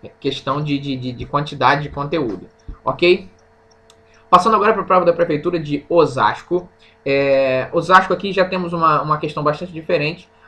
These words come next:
porque a banca é vunesp, ou seja, uma banca consolidada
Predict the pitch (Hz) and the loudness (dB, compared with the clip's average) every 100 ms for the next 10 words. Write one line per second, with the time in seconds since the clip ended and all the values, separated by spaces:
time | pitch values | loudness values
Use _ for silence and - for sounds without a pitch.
0 | _ 170 - 165 156 151 170 175 160 185 | _ -10 -2 0 2 4 2 2 0 0
1 | 175 151 151 - - 151 143 143 143 143 | 0 0 -2 -8 -12 -6 -4 0 0 0
2 | 147 139 - 185 180 175 151 131 123 120 | -2 -2 -2 -6 -2 -2 0 0 0 0
3 | 143 | -4